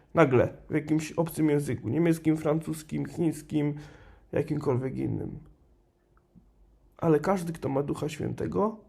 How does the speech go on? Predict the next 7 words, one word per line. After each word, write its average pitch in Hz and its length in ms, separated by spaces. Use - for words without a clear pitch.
na 165 100
pewno 185 340
dostał 156 400
komplet 196 680
narzędzi 143 580
do - 80
prowadzenia 160 800